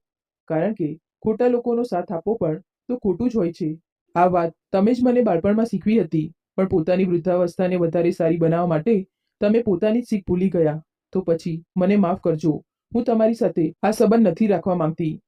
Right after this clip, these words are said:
ઈશ્વર કરે કે તમારી વૃદ્ધાવસ્થા સુખથી વીતે, આટલી જ કામના કરી શકું છું." આટલું કહીને મમતાએ હાથ જોડી લીધા અને પોતાના પરિવાર સાથે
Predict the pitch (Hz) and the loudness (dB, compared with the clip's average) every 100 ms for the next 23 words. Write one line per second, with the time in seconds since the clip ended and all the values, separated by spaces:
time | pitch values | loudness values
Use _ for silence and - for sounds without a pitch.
0 | 190 - 202 202 180 190 208 151 160 _ | -8 -2 0 2 2 0 0 -2 -4 _
1 | 208 208 226 240 208 156 180 170 - 170 | 2 4 6 4 2 2 2 2 0 -4
2 | - _ 226 226 269 233 175 170 143 - | -6 _ -6 -2 2 2 2 -2 -2 -6
3 | _ _ 180 180 233 262 190 180 190 180 | _ _ -8 -4 -2 -2 -2 -2 -2 -2
4 | 190 170 170 175 175 165 - - 160 190 | -2 -2 -4 -4 -2 -4 -8 -10 -8 -4
5 | 202 185 226 214 170 _ _ - 202 214 | -2 0 0 0 -4 _ _ -4 -2 0
6 | 240 240 190 190 160 180 175 160 156 - | 0 0 -2 0 0 -2 -4 -4 -4 -6
7 | _ 160 165 156 _ _ - 214 240 247 | _ -4 -2 -4 _ _ -4 -2 0 0
8 | 226 175 175 165 165 156 156 | 0 0 0 0 0 -2 -4